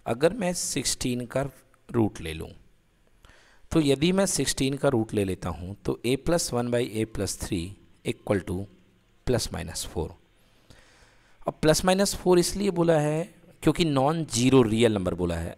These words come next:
और रियल नंबर में भी पॉजिटिव, रियल नंबर में भी नेगेटिव,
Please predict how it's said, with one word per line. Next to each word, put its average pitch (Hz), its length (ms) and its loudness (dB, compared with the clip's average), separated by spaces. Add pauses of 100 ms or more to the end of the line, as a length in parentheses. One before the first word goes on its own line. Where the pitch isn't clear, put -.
और 117 120 2
रियल 127 220 2
नंबर 135 260 -2
में 113 140 -6
भी 113 100 -2
पॉजिटिव, 101 580 -2 (640)
रियल 101 240 2
नंबर 95 240 -2
में 92 160 -6
भी 117 100 -2
नेगेटिव, 101 440 -8